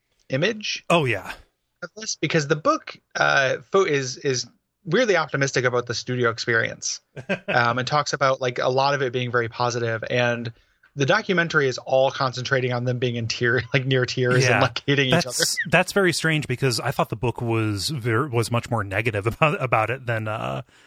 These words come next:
Speaker 2: than, than, than the documentary was.
Speaker 1: Well, the book has the, all the stuff in San Francisco where they did most of it.
Speaker 2: Right.
Speaker 1: And it's just like, you know, it's Peter Buck and Scott, uh, McCaughey, like, saying, uh,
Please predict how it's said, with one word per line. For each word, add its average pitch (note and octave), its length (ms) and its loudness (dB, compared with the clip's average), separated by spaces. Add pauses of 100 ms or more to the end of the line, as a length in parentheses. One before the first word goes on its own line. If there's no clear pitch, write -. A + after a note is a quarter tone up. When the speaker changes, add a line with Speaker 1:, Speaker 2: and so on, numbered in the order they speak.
(140)
Speaker 2:
than, G#2+ 420 0
than, A2 180 -2
than G#2+ 140 -2
the G#2+ 60 0
documentary G2+ 540 -4
was. - 380 -10 (300)
Speaker 1:
Well, G#3 100 2
the G3 120 4
book C4 200 0
has G3+ 260 0
the, E3 200 4
all D#3+ 220 2
the E3 80 -2
stuff D#3 220 -2
in C#3 100 -6
San C#3 200 -2
Francisco C3 400 0
where B2 120 2
they A#2+ 80 0
did A2+ 100 -2
most A#2 300 0
of F#2 100 -4
it. - 160 -8 (240)
Speaker 2:
Right. A#2+ 200 -2 (100)
Speaker 1:
And C3 160 2
it's B2 100 -6
just C3+ 160 0
like, C3 320 0
you C#3 80 -2
know, B2+ 140 4
it's B2 280 0
Peter C#3 220 2
Buck F3+ 300 2
and C3 120 -4
Scott, B2+ 540 2
uh, A#2+ 300 0
McCaughey, B2 580 0
like, A#2 240 -2 (280)
saying, A#2+ 440 2
uh, A2+ 380 2